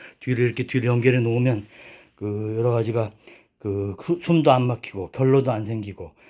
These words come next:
또 방충망이 있어, 있어가지고 그걸로 숨도 쉬고 또 그 바깥에 답답한 것도 막을 수가 있고,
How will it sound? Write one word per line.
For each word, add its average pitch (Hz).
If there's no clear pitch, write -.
또 110
방충망이 135
있어, -
있어가지고 123
그걸로 131
숨도 147
쉬고 151
또 113
그 110
바깥에 131
답답한 135
것도 120
막을 117
수가 104
있고, -